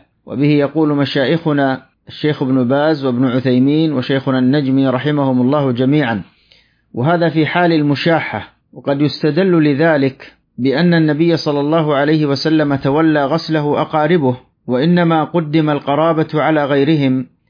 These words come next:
لأن لهم مزية عن غيرهم، ولشفقتهم على ميتهم مما يوجب العناية به، ولأنهم لو رأوا قبيحاً ستروه على الميت،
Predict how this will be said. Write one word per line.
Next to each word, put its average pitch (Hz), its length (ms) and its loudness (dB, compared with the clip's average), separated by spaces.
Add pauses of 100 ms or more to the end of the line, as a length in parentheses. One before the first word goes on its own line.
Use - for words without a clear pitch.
(140)
لأن 160 320 0
لهم 160 360 2
مزية 165 540 0
عن 165 500 -2
غيرهم، 151 580 0 (240)
ولشفقتهم 147 1000 -2
على 147 220 0
ميتهم 147 680 -2 (260)
مما 143 260 0
يوجب 160 400 2
العناية 147 600 0
به، 139 320 0 (260)
ولأنهم 156 880 0 (260)
لو 135 240 0
رأوا 156 320 0
قبيحاً 147 520 0
ستروه 139 640 -2
على 131 220 0
الميت، 135 520 0